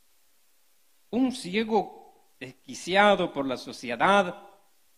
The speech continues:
que nadie daba un centavo por él por su condición, porque era ciego, y dependía de las monedas, de la generosidad de la gente en aquel tiempo, hermanos.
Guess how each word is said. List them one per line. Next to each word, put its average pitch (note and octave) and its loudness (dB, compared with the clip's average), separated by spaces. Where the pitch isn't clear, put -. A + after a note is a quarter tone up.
que D3+ -2
nadie F#3 0
daba F#3 0
un F#3+ -4
centavo F3+ -2
por D3+ -2
él F#3 4
por D#3 -2
su - -8
condición, C#3 -2
porque C#3 2
era F3 6
ciego, A#3 4
y A#3 4
dependía A#3 4
de A#3 2
las G3+ 2
monedas, B3+ 6
de F#3+ 4
la F#3+ 4
generosidad F3+ 0
de A3 4
la G3 4
gente G#3 0
en D#3+ -2
aquel E3 0
tiempo, C3+ 0
hermanos. G#2 -12